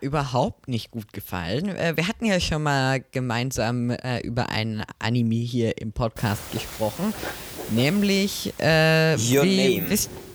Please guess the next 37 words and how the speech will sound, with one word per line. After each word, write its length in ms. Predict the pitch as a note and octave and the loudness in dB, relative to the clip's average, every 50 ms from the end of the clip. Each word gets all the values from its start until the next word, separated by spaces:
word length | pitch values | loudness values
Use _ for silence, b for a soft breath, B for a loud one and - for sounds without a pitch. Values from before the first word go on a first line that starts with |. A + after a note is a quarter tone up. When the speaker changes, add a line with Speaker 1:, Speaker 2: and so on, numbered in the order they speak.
| - - - | -16 -10 -8
Speaker 1:
Your 260 | D3+ D3 D#3 G3 A3 | -4 0 2 4 4
Speaker 2:
Oder? 160 | A3 G#3+ G#3+ | 4 4 4
Speaker 1:
Name, 380 | F3 A#2+ A2 B2+ C#3 C3+ A#2+ G#2+ | 4 4 6 6 6 4 4 2
genau. 420 | G#2 G#2+ G#2+ B2+ B2+ G#2+ F#2 F2+ - B B B B B B - | 0 0 0 2 2 2 0 -2 -4 B B B B B B 0
Und 420 | D#3 F3 F#3 F#3+ F#3+ F#3+ F#3 E3+ - - - | 2 2 2 2 2 0 -2 -4 -6 -8 -4
dieser, 800 | F#3+ A#3+ B3+ A#3+ A#3 A3 G#3+ G#3+ G#3+ G#3+ G#3+ G#3 G#3 G3 F3 D3+ | -2 0 2 2 2 2 4 4 4 4 4 4 2 2 0 0
das 400 | - F3+ F#3 - - - - - | 0 0 0 0 -2 -4 -2 0
wir-, 180 | F#3+ F#3+ F3 | 0 0 2
war, 220 | E3 E3 E3+ E3+ E3+ | 4 4 2 2 0
wie 100 | F#3+ F3+ | -2 -4
gesagt, 360 | F3+ F#3 - - E3 - - | -4 -4 -2 -4 -4 -2 -4
der 100 | - - | -4 -2
einzige 360 | D#3 F3 E3+ E3+ D3 - - | -2 -2 -2 -2 -4 -4 -4
Anime, 380 | - A#2 B2 B2+ B2+ B2+ C3+ C3+ | -4 -4 -4 -2 -2 -2 -2 0
den 180 | B2 B2 B2 | 0 -2 -2
ich 120 | B2+ B2 - | -2 -4 -4
je 120 | B2 A#2 | -4 -2
gesehen 520 | A2 B2 A2 - - - G#2+ A#2 A2+ G#2 A2 | -2 -4 -6 -6 -6 -6 -6 -4 -4 -4 -4
habe 420 | G#2 G#2+ A#2 B2 C3 C#3+ D3 C#3+ | -4 -2 -2 -2 -2 -2 -2 -2
und 280 | - - B2+ C#3 C#3 - | -2 -4 -4 -4 -2 -4
ist 200 | F3 - - - | -4 -4 -4 -6
es 180 | E3+ - - | -6 -8 -4
auch 200 | - - C#3 D3+ - - | -2 -2 -2 -2 -2 -2
immer 240 | - A3 F#3 A2+ E2+ | -2 0 0 0 0
noch. 300 | F2 G2 A#2+ F#3+ - B B B B B B B B B B | 0 0 0 0 -2 B B B B B B B B B B
Und 460 | - E3 E3+ F3 E3+ F3 F3 F3 F3 - | 0 2 2 2 2 2 2 0 0 0
ich 200 | - - - - | -2 -2 -2 -2
fand 260 | - A3 G3+ G#3 G3 | -2 -2 -2 -2 0
den 180 | G3 F#3 F3 E3+ | 0 -2 -2 -2
Trailer, 420 | - - E3 D#3 D#3+ E3 D#3+ D#3 | -4 -2 0 0 0 0 -2 -2
wie 80 | D#3 D#3 | -2 -4
gerade 280 | - D3 C#3 C3 C#3 D3 | -2 0 0 0 0 -2
schon 240 | - - D#3+ C#3+ C3+ | -2 -2 -4 -4 -6
erwähnt, 640 | - - B2+ C3 A2+ A#2 B2 C3+ C3+ D3 D3+ C3 - - - | -6 -6 -6 -4 -2 -2 -2 -2 -2 -4 -6 -10 -12 -10 -4
wahnsinnig 640 | G#2 A2 A#2 C3 C#3 C3 B2+ B2+ C3 C3 B2 - - | 0 0 0 0 0 -4 -4 -4 -4 -4 -4 -4 -4
anstrengend. 840 | - A2+ A#2 - - - - - - D#2 E2+ A2 D3 F3+ F#3+ - B B B B B B B B _ | -4 -2 -2 -2 -4 -6 -8 -10 -8 -6 -2 -2 -2 -2 -2 -4 B B B B B B B B _
Ähm, 360 | - C#3+ D3 D3 D3+ D3 D3 | -2 0 0 0 0 -2 -4